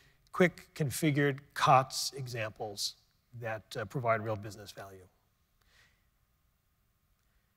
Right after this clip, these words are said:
So then rack and stack 'em based upon that quad chart, and then start to, um, start to, uh,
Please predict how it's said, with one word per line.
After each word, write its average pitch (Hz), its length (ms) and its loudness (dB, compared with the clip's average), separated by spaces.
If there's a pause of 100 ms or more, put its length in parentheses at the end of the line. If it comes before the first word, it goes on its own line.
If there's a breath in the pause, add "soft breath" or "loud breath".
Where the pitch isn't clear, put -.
(260)
So 147 140 0
then 160 320 4
rack 160 280 12
and 180 120 6
stack 196 320 12
'em 123 100 -2 (420)
based 156 260 4
upon 156 260 6
that 151 180 8
quad 165 340 8 (200)
chart, 123 280 -6
and 139 200 -2
then 135 140 0
start 151 520 6
to, 139 540 0 (580)
um, 120 320 -6 (180)
start - 360 0
to, 135 300 0
uh, 120 100 -2